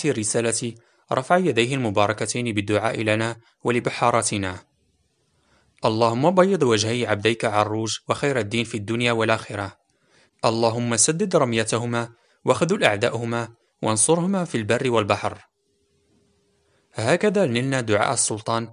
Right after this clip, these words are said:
فلن نغلب بعد اليوم. لقد صرنا أعزة في الدارين.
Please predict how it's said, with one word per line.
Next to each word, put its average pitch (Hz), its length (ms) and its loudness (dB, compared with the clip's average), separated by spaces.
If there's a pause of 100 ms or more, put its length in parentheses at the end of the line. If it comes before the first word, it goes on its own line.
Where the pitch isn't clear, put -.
(300)
فلن 117 300 -2
نغلب 165 360 2
بعد 107 220 4
اليوم. 95 380 -2 (720)
لقد - 260 -2
صرنا 175 420 0
أعزة 107 460 0
في 123 140 -4
الدارين. 104 500 -2